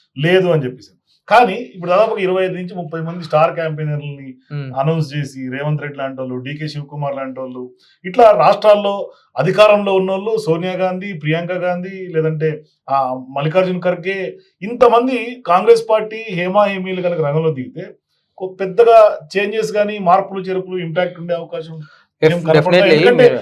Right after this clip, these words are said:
Speaker 1: ఇండియా కూటమి పార్టీలు సపోర్ట్ చేస్తే ఆమ్ ఆద్మీ పార్టీకి ఎడ్జ్ కనిపించినప్పుడు వీళ్ళందరి ప్రచారం కాంగ్రెస్ పార్టీకి బెనిఫిట్ అయ్యే అవకాశం లేదా?
Speaker 2: కరెక్టే మీరు అనేది. ఒక అటు సైడ్, ఒక సైడ్ తెలంగాణ సరే, మహారాష్ట్రలో కూడా కాంగ్రెస్లో స్టార్ క్యాంపెయినర్స్ అందరూ కూడా మహారాష్ట్రలో ప్రచారం చేశారు.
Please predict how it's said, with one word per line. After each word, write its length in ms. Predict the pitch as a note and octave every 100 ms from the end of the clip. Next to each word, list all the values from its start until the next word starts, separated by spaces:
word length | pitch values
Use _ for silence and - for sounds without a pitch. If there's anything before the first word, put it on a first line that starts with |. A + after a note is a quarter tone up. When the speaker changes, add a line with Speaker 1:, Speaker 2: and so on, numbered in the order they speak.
| -
Speaker 1:
ఇండియా 220 | F3+ B3+
కూటమి 320 | C4 B3+ B3+ A#3+
పార్టీలు 260 | A#3 A#3 A#3+
సపోర్ట్ 380 | G#3+ G#3+ A3+
చేస్తే 260 | G#3 G3+ B3
ఆమ్ 320 | A#3+ F#3 G3+
ఆద్మీ 200 | G#3+ G#3+
పార్టీకి 480 | G#3+ G#3 F#3+ F#3+ F#3 - _
ఎడ్జ్ 240 | D#3 E3+
కనిపించినప్పుడు 840 | B3 A3+ E3+ E3 C#3+ B2+ F3+ B3+ A#3+ _ _
వీళ్ళందరి 440 | G3 A#3+ D4+ C#4+
ప్రచారం 360 | B3 A#3 A3+ C4
కాంగ్రెస్ 380 | A3 G#3 A#3 A3+
పార్టీకి 240 | G#3 G3
బెనిఫిట్ 280 | F3+ F#3 F#3
అయ్యే 120 | F#3
అవకాశం 320 | F3 E3+ D#3+
లేదా? 140 | E3 F3
Speaker 2:
కరెక్టే 340 | C4+ - G#3
మీరు 140 | F3 C#3+
అనేది. 440 | C3 A#2+ A#3+ E4 _ -
ఒక 100 | D#3
అటు 280 | D3+ - D3
సైడ్, 180 | - C#3
ఒక 140 | A#2+
సైడ్ 260 | D#3 E3 D#3+
తెలంగాణ 400 | D3+ E3 E3 D3+
సరే, 180 | C3+
మహారాష్ట్రలో 640 | B2+ C3 D#3+ F3+ E3+ F3 D#3+
కూడా 320 | D3+ B3+ F4 _ _ _ _
కాంగ్రెస్లో 500 | C#3+ E3+ F3 E3+ A3
స్టార్ 280 | A#3 D#3 D#3
క్యాంపెయినర్స్ 540 | D#3 D#3 D3+ D3+ D3
అందరూ 220 | C#3 D3
కూడా 140 | D3 E3
మహారాష్ట్రలో 500 | E3 D3 D3 D3+ D#3
ప్రచారం 360 | - C#3 C#3
చేశారు. 420 | B2+ A#2+ A#2+ F3